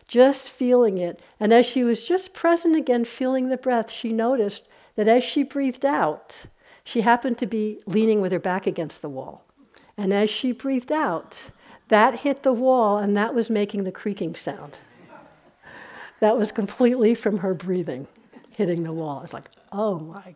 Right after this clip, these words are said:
God, how could that be?" So the minute she saw that, of course, this whole concoction, this whole story, and the anger and the aversion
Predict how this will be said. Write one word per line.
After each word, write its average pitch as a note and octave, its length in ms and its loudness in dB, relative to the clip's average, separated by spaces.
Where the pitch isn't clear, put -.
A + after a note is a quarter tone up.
God, E3+ 480 -6
how F#3+ 160 -8
could E3+ 220 -10
that F3 220 -12
be?" - 120 -10
So A3 200 4
the G3+ 140 4
minute A#3 680 4
she G3+ 120 -6
saw F#4+ 340 2
that, A#3 200 4
of F#3+ 160 -4
course, - 280 -4
this - 180 -6
whole E4+ 960 0
concoction, C4 960 -4
this C4+ 240 -2
whole F4 720 0
story, C#4 840 -6
and G#3 260 4
the F#3 220 2
anger C#4+ 640 0
and F#3 220 0
the F#3+ 140 -2
aversion C4 840 0